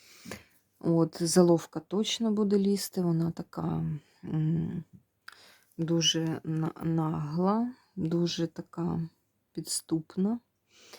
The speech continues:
Нічого, а, пізніше ще пишіть, будемо чиститись. От, все буде гаразд. От.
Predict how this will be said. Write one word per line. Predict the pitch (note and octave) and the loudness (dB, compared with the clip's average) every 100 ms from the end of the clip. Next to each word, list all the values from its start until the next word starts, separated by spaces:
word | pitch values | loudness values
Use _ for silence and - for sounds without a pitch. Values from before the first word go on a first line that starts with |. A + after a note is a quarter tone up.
| - - _ _ _ _ _ _ _ _ _ _ - | -20 -20 _ _ _ _ _ _ _ _ _ _ -2
Нічого, | A#3 - F3 D#3+ D#3 E3 E3+ | 0 2 2 4 4 2 2
а, | F3+ F#3 F#3 F#3+ | 4 6 8 6
пізніше | G3 G3+ G#3+ F#3+ F#3 | 2 2 2 2 0
ще | - - E3+ | -2 -2 -2
пишіть, | - E3+ - G#3 | -4 -6 -2 -2
будемо | F3+ F3 F3 F3+ F3 | 2 2 4 4 2
чиститись. | - - D3+ - F#3+ - A#3 - - - _ _ _ _ _ _ _ _ _ _ _ _ _ - | 0 -4 -6 -6 -8 -2 -4 -4 -10 -16 _ _ _ _ _ _ _ _ _ _ _ _ _ -2
От, | E3+ E3 E3 | 0 2 0
все | - - F#3 | -4 -4 0
буде | F#3 F#3+ F#3 | 0 2 2
гаразд. | F3+ F3+ F3+ F3 - - - _ _ _ - - - - _ - _ _ _ _ | 2 0 -2 -4 -6 -16 -20 _ _ _ -20 -20 -20 -20 _ -20 _ _ _ _
От. | F#3+ F3+ F3 | -2 -2 -2